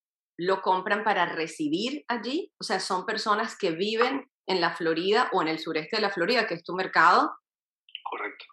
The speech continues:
Speaker 2: Así es, así
Speaker 1: En-,
Speaker 2: es.
Speaker 1: entonces
Speaker 2: Así es.
Speaker 1: teníamos a, a, teníamos una idea equivocada a veces, ¿no? Nosotros venimos con la idea que el mercado de preconstrucción es solamente para inversionistas, pero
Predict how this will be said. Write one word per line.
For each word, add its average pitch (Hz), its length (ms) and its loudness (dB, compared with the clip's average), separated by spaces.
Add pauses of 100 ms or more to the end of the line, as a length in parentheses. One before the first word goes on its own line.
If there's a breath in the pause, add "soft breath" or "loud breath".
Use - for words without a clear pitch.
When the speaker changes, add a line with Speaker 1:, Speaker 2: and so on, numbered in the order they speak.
(300)
Speaker 2:
Así 196 240 0
es, - 260 -4
así - 140 0
Speaker 1:
En-, 165 60 2
Speaker 2:
es. - 220 -6
Speaker 1:
entonces 180 460 2
Speaker 2:
Así - 100 0
es. 294 60 4
Speaker 1:
teníamos 202 360 4
a, 190 180 2
a, 180 240 2
teníamos 196 400 0
una 214 140 0
idea 180 240 2
equivocada 160 760 4
a 160 160 0
veces, 143 440 -4
¿no? 226 220 2
Nosotros 196 400 -2
venimos 196 340 -6
con 214 140 -2
la 175 60 -2
idea 180 400 0 (200 loud breath)
que 175 120 0
el 170 160 -2
mercado 180 500 4
de 190 120 2
preconstrucción 175 1000 -2 (240 soft breath)
es 185 420 -2
solamente 170 680 0
para 175 160 2
inversionistas, 160 720 0
pero 151 300 0